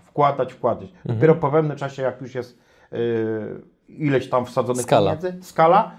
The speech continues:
Speaker 1: zaczyna to się
Speaker 2: Mhm.
Speaker 1: przynosić zysk.
Speaker 2: To co cię jarało w tym wszystkim, że to robiłeś?
Speaker 1: Chciałem zarabiać, chciałem być biznesmenem.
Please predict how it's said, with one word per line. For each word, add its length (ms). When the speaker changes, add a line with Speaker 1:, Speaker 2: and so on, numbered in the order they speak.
Speaker 1:
zaczyna 320
to 120
się 460
Speaker 2:
Mhm. 220
Speaker 1:
przynosić 460
zysk. 260
Speaker 2:
To 100
co 180
cię 240
jarało 480
w 60
tym 120
wszystkim, 300
że 80
to 120
robiłeś? 500
Speaker 1:
Chciałem 280
zarabiać, 440
chciałem 340
być 140
biznesmenem. 640